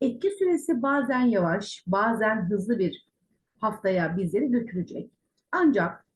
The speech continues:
tüm çözülmeler on sekiz Eylül iki bin yirmi dörtte oluşacak. Balık dolunayı, namı diğer balık ay tutulması ile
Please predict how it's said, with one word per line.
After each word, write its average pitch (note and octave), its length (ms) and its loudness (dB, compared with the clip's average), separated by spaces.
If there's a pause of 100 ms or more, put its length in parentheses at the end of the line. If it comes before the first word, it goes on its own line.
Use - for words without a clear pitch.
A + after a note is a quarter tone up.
tüm D4 220 2
çözülmeler G3+ 720 0 (140)
on D#4 180 4
sekiz A#3 360 -4
Eylül D3+ 320 -2
iki A#3+ 200 -4
bin A3 160 -4
yirmi G3 220 0
dörtte E3+ 300 -4
oluşacak. - 720 -8 (460)
Balık D4+ 480 -2
dolunayı, F3 580 0 (160)
namı A#3+ 420 2
diğer E3+ 460 -2 (280)
balık C#4+ 420 0
ay C#4+ 220 0
tutulması E3+ 500 -4
ile A#3+ 380 -2